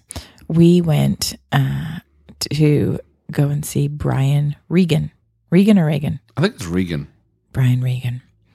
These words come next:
Speaker 1: who's a comedian, who is awesome, totally clean content, very funny, very expressive. Um,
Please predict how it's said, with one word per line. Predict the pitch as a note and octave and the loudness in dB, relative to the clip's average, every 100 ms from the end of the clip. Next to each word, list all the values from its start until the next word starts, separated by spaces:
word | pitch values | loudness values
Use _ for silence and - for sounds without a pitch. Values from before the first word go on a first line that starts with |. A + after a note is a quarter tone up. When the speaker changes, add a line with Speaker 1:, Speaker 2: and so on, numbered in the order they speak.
| - - - | -20 -20 -4
Speaker 1:
who's | - D3+ | 2 2
a | D3 | 4
comedian, | D#3+ E3 C#3+ B2 C#3 D3 - - _ _ _ | 2 4 2 0 -2 -4 -10 -20 _ _ _
who | - D#3 D#3 D3+ | 4 6 6 4
is | D3+ - | 0 0
awesome, | C#3 B2+ - B2+ B2 - - | 0 0 -2 -4 -6 -8 2
totally | E3 C#3 C#3 C3+ | 4 4 2 0
clean | - D#3+ D3 C#3+ | -2 0 0 0
content, | - C3 B2 - G#2 - _ - | -4 -4 -2 -2 -2 -6 _ -16
very | D#3 D3 C3+ B2+ | 0 2 2 0
funny, | - - - - C#3+ - _ _ _ | -4 -6 -6 -4 -6 -8 _ _ _
very | D3+ D#3 C#3 | 2 4 4
expressive. | D3+ - - F#2 - - B2 - - _ _ _ _ _ _ _ | 0 -4 -4 -2 -2 -2 -4 -6 -14 _ _ _ _ _ _ _
Um, | D3+ D3+ - - C#3+ | 0 2 0 -2 -6